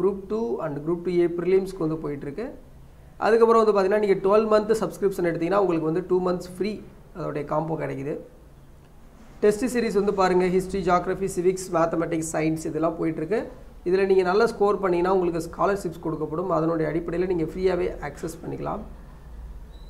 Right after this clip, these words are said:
So, ஃப்ரீக்கும் ப்ளஸுக்கும் நான் already நிறைய difference சொல்லிட்டேன்.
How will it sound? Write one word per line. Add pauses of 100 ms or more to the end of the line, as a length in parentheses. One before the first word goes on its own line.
(1400)
So,
ஃப்ரீக்கும்
ப்ளஸுக்கும்
நான்
already
நிறைய
difference
சொல்லிட்டேன்.